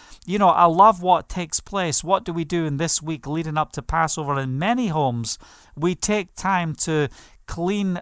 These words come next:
out the leaven. And as we do it in the natural, we're actually doing it to saying, "Father, remove the sin from my life. I want to be pure before you. I want to recognize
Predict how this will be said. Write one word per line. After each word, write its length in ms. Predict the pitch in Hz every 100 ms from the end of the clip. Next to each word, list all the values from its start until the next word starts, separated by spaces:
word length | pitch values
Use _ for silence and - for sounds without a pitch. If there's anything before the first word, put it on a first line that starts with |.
| -
out 420 | 170 160 156 - -
the 180 | 139
leaven. 480 | 143 151 175 180 156
And 160 | 143 165
as 220 | 214 190
we 160 | 180 147
do 380 | - 226 240
it 200 | 190 180 -
in 160 | 170 165
the 80 |
natural, 720 | 147 185 220 - - 160 147 135 - - -
we're 160 | 151 180
actually 360 | 220 185 190 160
doing 220 | 185 196
it 100 | 175
to 100 | 156
saying, 300 | - 185 175
"Father, 380 | - 196 220 196
remove 680 | 160 160 165 196 208 185 -
the 100 | 156
sin 460 | - - 196 190
from 240 | - 175 151
my 140 | 156
life. 640 | 143 160 185 160 156 - - - - -
I 80 | 151
want 300 | 180 190 -
to 100 | 147
be 160 | 156
pure 380 | - 180 180 185
before 500 | 156 135 - 170 175
you. 340 | 165 135 123 -
I 80 | 151
want 220 | 156 175
to 60 | 147
recognize 720 | 160 175 185 160 160 151 -